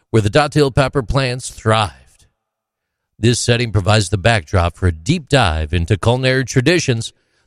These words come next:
that have simmered since the seventeen hundreds, when the Menorcans embarked on a flavorful journey from the distant island of Menorca to the sun-drenched shores of Saint Augustine, Florida.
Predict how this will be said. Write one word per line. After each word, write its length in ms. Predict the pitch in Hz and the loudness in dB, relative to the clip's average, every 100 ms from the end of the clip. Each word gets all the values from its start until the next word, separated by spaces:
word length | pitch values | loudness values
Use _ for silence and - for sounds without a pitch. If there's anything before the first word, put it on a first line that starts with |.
| - | -2
that 100 | 90 | -2
have 140 | 80 | -2
simmered 580 | - - 175 92 71 - _ | -4 -2 -2 -2 -10 -18 _
since 320 | - 113 95 | -2 -2 0
the 140 | - | -4
seventeen 460 | 85 117 104 104 117 | 0 0 0 0 2
hundreds, 500 | 104 87 76 71 - _ _ | 2 0 -4 -10 -16 _ _
when 120 | 170 | 0
the 80 | 190 | 2
Menorcans 720 | 185 196 247 247 170 139 127 135 | 2 4 4 2 0 -2 -6 -6
embarked 560 | 156 160 151 185 180 - - | -2 0 2 0 -4 -14 -14
on 120 | 240 | -4
a 60 | 185 | -4
flavorful 680 | - 254 262 240 220 214 214 | -2 0 0 -2 -6 -4 -4
journey 600 | 170 269 254 139 123 _ _ _ _ - | -4 0 0 0 -6 _ _ _ _ -2
from 160 | 107 | 0
the 80 | 92 | 0
distant 480 | 78 123 127 160 147 | 0 -2 0 -6 -4
island 340 | 151 160 160 | -4 -2 -2
of 60 | 160 | 0
Menorca 560 | 165 185 208 - 110 - _ _ - | 2 2 0 0 -2 -4 _ _ -6
to 80 | 117 | -2
the 140 | 95 | 0
sun-drenched 720 | - 135 147 135 98 131 135 | 2 0 0 -2 0 0 -4
shores 420 | - 117 123 139 - - | -2 0 0 -4 -8 -8
of 160 | 87 | -8
Saint 280 | - 110 87 - | -2 -2 -2 0
Augustine, 540 | 107 107 110 - 113 | 0 2 0 0 -2
Florida. 480 | 113 92 87 78 73 | 0 2 2 2 -4